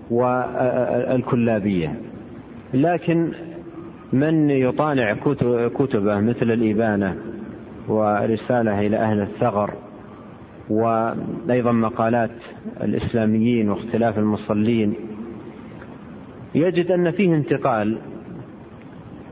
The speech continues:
عن، آه، المرحلة الثانية، في تحول،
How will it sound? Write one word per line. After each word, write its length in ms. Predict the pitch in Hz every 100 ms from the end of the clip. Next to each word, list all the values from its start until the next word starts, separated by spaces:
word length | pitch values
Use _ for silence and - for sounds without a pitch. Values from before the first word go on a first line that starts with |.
| - - -
عن، 500 | 101 127 143 143 143 - - - -
آه، 540 | 127 120 - 127 123 123
المرحلة 500 | 123 135 - 117 107
الثانية، 500 | 101 - 104 90 82 - - - - - - -
في 120 | 156
تحول، 520 | - - 127 95 78